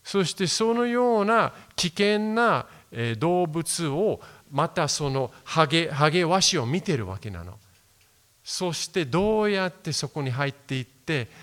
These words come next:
あの、ご馳走をもらえるかっていうようなことを考えてるんですね。そしてこれが、まあ、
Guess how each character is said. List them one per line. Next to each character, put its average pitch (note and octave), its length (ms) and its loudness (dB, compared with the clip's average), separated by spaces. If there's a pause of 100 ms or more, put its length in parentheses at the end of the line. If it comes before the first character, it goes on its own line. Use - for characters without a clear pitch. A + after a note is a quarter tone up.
(220)
あ A2+ 180 -2
の、 A2 180 -4
ご G#2+ 160 0
馳 - 160 0
走 - 180 0
を C#3 80 0
も A2 180 -2
ら A2 160 0
え B2 80 -2
る A#2 120 -2
か - 160 -6
っ C#3 60 -6
て - 180 -12
い G#2+ 180 -4
う G2 40 -6
よ F#2 160 -6
う - 20 -10
な F#2+ 120 -8
こ G2+ 120 -8
と C#3 140 -4
を B2+ 80 -8 (380)
考 A2+ 240 -4
え G2 100 -6
て - 100 -12
る G2 100 -8
ん F2 60 -8
で E2+ 80 -10
す - 160 -14
ね。 B2+ 160 -10 (400)
そ G3+ 200 0
し - 80 -2
て F#3+ 80 -2
こ A#3 200 0
れ G#3 160 0
が、 A#3 260 0 (220)
ま E3 140 0
あ、 - 80 -8